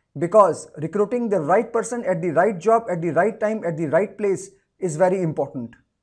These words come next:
Next is to deal with compensation.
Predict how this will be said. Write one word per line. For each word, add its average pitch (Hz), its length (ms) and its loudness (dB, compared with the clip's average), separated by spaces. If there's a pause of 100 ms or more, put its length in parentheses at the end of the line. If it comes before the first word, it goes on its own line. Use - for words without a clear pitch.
(800)
Next 262 340 -2
is - 380 2 (420)
to 214 80 -2
deal 220 300 0
with 220 220 2 (440)
compensation. 175 760 -2